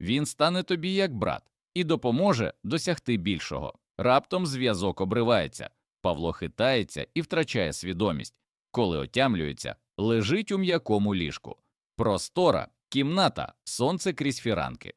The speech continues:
За стіною чути дитячий сміх. На століку кілька фотографій.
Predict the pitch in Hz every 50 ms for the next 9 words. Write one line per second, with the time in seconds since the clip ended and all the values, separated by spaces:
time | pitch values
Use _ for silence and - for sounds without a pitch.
0 | _ _ _ _ _ 92 92 120 143 131 - - 170 185 214 233 233 226 214 202
1 | - - 190 214 208 - 190 165 147 156 123 - 104 82 76 - - 123 120 -
2 | - 107 92 69 - - _ _ _ _ _ 104 113 120 117 107 90 - - -
3 | - 180 190 147 92 78 - 69 67 - - - 220 214 180 190 170 - 139 -
4 | - 110 85 - 73 62 - - - 50 50 -